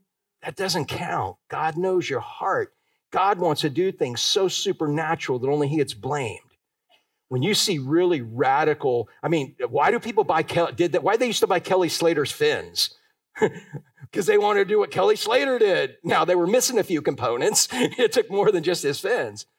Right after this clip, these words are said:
But they, "Wow, what do you have? What do you have?" "Yeah, I wanna, I wanna mimic that." That's the power of the Holy Spirit, y'all. So he said, "Man," I, he said,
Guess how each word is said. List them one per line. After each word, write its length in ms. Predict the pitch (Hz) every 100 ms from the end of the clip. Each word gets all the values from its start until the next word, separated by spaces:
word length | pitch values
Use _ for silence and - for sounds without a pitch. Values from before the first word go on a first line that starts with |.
| _ _ _ _ -
But 120 | 185
they, 100 | 131
"Wow, 280 | 98 - 156
what 140 | 196
do 60 | 214
you 80 | 190
have? 240 | 170 131
What 120 | 202
do 60 | 214
you 80 | 196
have?" 120 | 143
"Yeah, 240 | 190 196
I 40 | 196
wanna, 260 | 226 190 202
I 40 |
wanna 160 | 214 202
mimic 360 | 208 247 -
that." 280 | - - - - _ _ _ _ _ _ _ _ _ _
That's 220 | - - -
the 100 | 160
power 400 | - 175 160 131
of 40 |
the 80 | 123
Holy 220 | 147 139
Spirit, 440 | - - 185 156
y'all. 460 | 92 95 143 170 151 _ _ _ _ _ _ _ _ _ -
So 120 | 160
he 40 |
said, 120 | 151
"Man," 260 | 175 170 156
I, 200 | 170 - - - - _ _ _ _ - _ -
he 160 | 139
said, 360 | 156 170 139